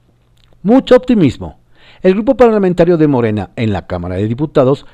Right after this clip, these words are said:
se muestra muy optimista con aprobar el presupuesto de egresos dos mil veintiuno este jueves doce de noviembre,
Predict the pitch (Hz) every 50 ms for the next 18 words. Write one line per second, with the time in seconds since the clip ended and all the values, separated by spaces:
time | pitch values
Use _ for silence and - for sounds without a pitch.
0 | _ - - - 98 101 110 113 110 - - 95 82 82 - 190 240 240 269 254
1 | - - 240 240 254 262 - - 233 226 226 226 - 196 202 208 - - - 135
2 | 127 117 - - 95 87 98 113 120 127 127 - 165 156 175 170 - 143 120 -
3 | - 151 156 160 139 127 110 - 147 127 127 107 82 80 85 80 80 95 113 117
4 | 110 110 101 104 113 123 - _ _ _ _ _ _ - 156 147 143 - - _
5 | 101 82 - - 104 113 143 160 151 143 139 120 - 147 151 156 165 180 190 240
6 | 240 208 143 98 85 -